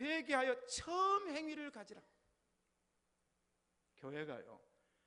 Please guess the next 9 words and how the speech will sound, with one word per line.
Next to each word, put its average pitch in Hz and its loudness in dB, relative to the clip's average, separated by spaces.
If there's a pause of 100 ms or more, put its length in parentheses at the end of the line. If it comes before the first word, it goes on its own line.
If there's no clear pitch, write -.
(1120)
즐겁고 156 -6
기뻐야 151 -6
될 123 -8
줄로 120 -14
믿습니다. - -18 (840)
우리가 294 -2
그랬잖아요. 226 -4
여기가 196 4
천국입니다. 151 -10